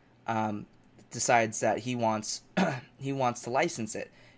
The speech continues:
giving, meaning that Microsoft gets to keep the ownership from it, um, but also they get, um, they get money, uh, paid to them by I B M for every computer that I B M sold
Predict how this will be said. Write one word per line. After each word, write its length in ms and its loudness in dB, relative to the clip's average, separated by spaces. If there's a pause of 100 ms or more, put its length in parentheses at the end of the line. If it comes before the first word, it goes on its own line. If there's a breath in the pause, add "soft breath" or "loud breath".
(100 loud breath)
giving, 400 -2
meaning 340 -2
that 280 -2
Microsoft 480 -2
gets 260 -8
to 80 -14
keep 280 -12
the 160 -8
ownership 460 -4
from 280 -4
it, 160 -2 (520 loud breath)
um, 260 0
but 140 -4
also 560 0 (280)
they 240 -4
get, 280 -2 (100)
um, 360 -6 (540)
they 100 -4
get 140 0
money, 400 -2 (320)
uh, 200 -4
paid 280 -4
to 80 0
them 180 -2
by 240 4
I 120 4
B 160 -6
M 140 -2
for 140 -4
every 360 -2 (240 loud breath)
computer 420 -6
that 200 -6
I 100 0
B 140 -6
M 100 -6
sold 380 -4